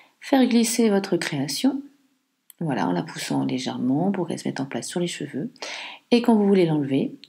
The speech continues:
eh bien toujours la même chose, vous partez du haut, vous faites glisser les élastiques, vous tenez la mèche de cheveux,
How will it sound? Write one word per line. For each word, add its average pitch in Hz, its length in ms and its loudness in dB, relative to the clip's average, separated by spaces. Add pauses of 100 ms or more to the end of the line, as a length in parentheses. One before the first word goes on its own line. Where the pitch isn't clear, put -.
eh 220 100 2
bien 170 220 0
toujours 202 260 0
la 190 80 2
même 160 140 0
chose, 170 480 -2
vous 208 200 -2
partez 220 720 -4 (480)
du 185 260 -2
haut, - 340 0 (2250)
vous 190 160 2
faites 190 280 0
glisser 196 280 0
les 202 180 4
élastiques, 180 600 -2 (120)
vous 196 200 2
tenez 170 240 0
la 151 120 2
mèche 139 560 0 (200)
de 190 140 2
cheveux, 143 460 -4